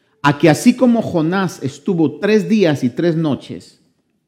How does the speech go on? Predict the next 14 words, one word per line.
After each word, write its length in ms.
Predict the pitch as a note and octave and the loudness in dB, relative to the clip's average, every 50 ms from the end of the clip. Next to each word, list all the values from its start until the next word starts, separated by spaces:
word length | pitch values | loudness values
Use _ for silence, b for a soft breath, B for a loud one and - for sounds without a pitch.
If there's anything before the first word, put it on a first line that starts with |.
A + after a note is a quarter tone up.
| _ _ _ _ _ _ _ _ _ _ _ _ _ _ _ _ | _ _ _ _ _ _ _ _ _ _ _ _ _ _ _ _
en 160 | - D#3+ D#3 | 0 2 4
el 200 | D3+ D3 D3+ D3 | 4 4 4 4
vientre 480 | C#3+ E3 G3 G#3 A3+ A#3+ A#3 A#3 A#3 G#3+ | 2 2 0 2 2 2 0 2 0 0
de 100 | E3 D#3+ | 2 2
un 240 | D#3+ E3 F#3+ F#3+ F#3+ | 2 2 2 0 0
monstruo 420 | F#3+ G3+ G#3 G3+ - - - F#3+ | 0 0 -2 -2 -4 -8 -10 -8
marino, 540 | E3+ D3+ B2 B2 C3 C3 C3+ C#3+ D#3+ F#3 D#3 _ _ _ _ _ _ _ _ _ _ _ _ _ _ _ _ _ _ _ _ _ _ _ _ _ _ | -6 -4 -2 0 0 0 0 -2 -6 -8 -14 _ _ _ _ _ _ _ _ _ _ _ _ _ _ _ _ _ _ _ _ _ _ _ _ _ _
podría 360 | - B2 B2+ C3+ E3+ G3+ G3 | 0 0 4 6 6 6 6
decir 320 | F#3 E3 C3 - G#3 G3+ F#3+ | 4 2 0 -2 -4 -4 -4
yo, 320 | F#3+ F#3+ G#3 G#3+ - - | 0 0 0 0 0 0
estuvo 600 | - D3 C3+ - - - _ - A#3 A3 G3 G#3 G3 | 0 -2 -2 -2 -8 -12 _ -4 -2 0 0 0 0
muerto, 760 | F3 D#3+ D#3 E3 F3+ G#3+ A#3 A#3+ B3 A#3+ - - - - - | 2 2 2 4 4 6 6 6 4 2 0 -4 -8 -10 -10
porque 300 | - - - - - G#2+ | -12 -18 -18 -16 -16 -16
estar 580 | - - - _ D#3+ C#3+ C#3 C3 C3 B2+ B2+ | -16 -18 -8 _ 0 0 2 2 2 0 -2